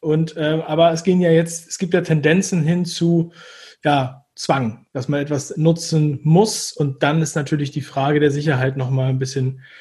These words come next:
äh, größer und, ähm, deswegen, das werden wir im zweiten Teil be-, besprechen.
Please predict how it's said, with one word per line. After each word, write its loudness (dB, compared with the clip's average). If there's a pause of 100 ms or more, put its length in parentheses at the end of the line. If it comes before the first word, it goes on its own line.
(280)
äh, -6
größer 2
und, -2
ähm, 0
deswegen, -2
das -8
werden -2
wir -2
im -4
zweiten -2
Teil -2
be-, -4 (760)
besprechen. 0